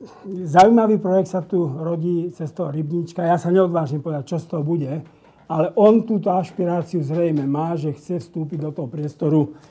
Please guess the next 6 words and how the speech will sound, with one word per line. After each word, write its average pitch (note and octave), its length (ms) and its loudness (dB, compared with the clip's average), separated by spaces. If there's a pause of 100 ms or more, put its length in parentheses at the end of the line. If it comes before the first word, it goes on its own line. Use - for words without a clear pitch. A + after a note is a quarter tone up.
(180)
e, C#3 160 2 (100)
nazvime D3 480 0
to D3 80 -6
konzervatívneho, D3 880 -2
kresťanského. D3+ 1040 -2 (1040)
Čiže D3 160 -10